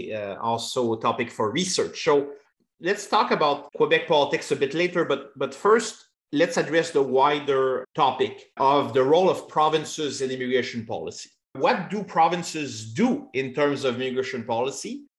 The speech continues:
How has their role in that area expand over time? And how does this growing role of, uh, provinces in immigration policy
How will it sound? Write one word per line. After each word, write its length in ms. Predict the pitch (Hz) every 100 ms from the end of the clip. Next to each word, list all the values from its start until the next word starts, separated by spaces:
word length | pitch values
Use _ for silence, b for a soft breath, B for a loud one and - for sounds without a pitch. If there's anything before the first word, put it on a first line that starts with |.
| _ _ -
How 200 | 160 175
has 220 | 165 127
their 520 | 139 143 139 123 110 - _ _
role 500 | 113 120 135 151 202
in 120 | 165 117
that 180 | 117 -
area 640 | 123 127 123 131 123 123 - -
expand 480 | 117 - - 143 147
over 180 | 123 120
time? 420 | 127 135 233 240 _ _ _ -
And 320 | 156 160 165
how 300 | 151 175 226
does 360 | 175 170 160 117
this 400 | 147 156 - - 110
growing 500 | 117 156 175 170 160
role 320 | 143 156 170
of, 100 | 139 - - -
uh, 120 | 117 - 160
provinces 680 | 170 165 156 - 156 143 -
in 100 | 135
immigration 520 | 135 127 131 131 117
policy 640 | 131 156 151 - 160 -